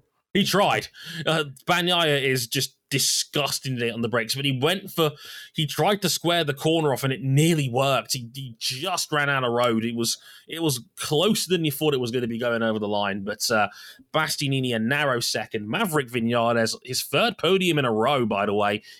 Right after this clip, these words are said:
in third, becoming leader pretty quite quickly the way it's going at the moment. Aleix Espargaro still not quite there in terms of pace. He had to, he had to settle for sixth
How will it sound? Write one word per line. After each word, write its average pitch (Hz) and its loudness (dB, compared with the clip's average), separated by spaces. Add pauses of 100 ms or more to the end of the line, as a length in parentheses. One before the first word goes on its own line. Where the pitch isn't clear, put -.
(120)
in 156 2
third, 135 2 (520)
becoming 311 0
leader 320 4
pretty 294 0
quite 320 -6
quickly 180 0
the 120 2
way 120 2
it's 117 -4
going 123 0
at 120 -6
the 120 -4
moment. 131 0
Aleix 156 -4
Espargaro 135 0
still 165 -2
not 147 0
quite 147 -8
there 131 2
in 120 -2
terms 120 -2
of 110 -6
pace. - -2
He 135 0
had 120 -2
to, 127 -4
he 151 -2
had 139 0
to 131 -6
settle 135 0
for - -6
sixth - -2